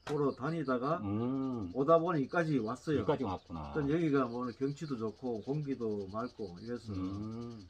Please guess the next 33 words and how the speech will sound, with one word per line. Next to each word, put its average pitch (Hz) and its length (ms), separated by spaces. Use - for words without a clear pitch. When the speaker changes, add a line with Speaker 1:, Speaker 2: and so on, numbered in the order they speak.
Speaker 1:
일단 123 260
느낌이 139 360
좋아가지고 104 500
여기 120 120
Speaker 2:
음. 101 100
Speaker 1:
땅을 120 300
샀고, 110 420
그리고 117 240
땅을 143 240
사고 139 220
난 120 140
몇 113 160
년 135 180
뒤에, 113 320
Speaker 2:
몇 98 120
년 127 160
뒤에? 113 440
Speaker 1:
몇 123 160
년 151 180
뒤에 139 140
이제 117 140
집을 127 360
이렇게 113 220
지었고, 139 800
그 123 60
다음에 127 260
은퇴 151 480
그 127 300
또 139 100
직장생활 151 420
계속 135 320
하다가 151 260
Speaker 2:
예. 104 340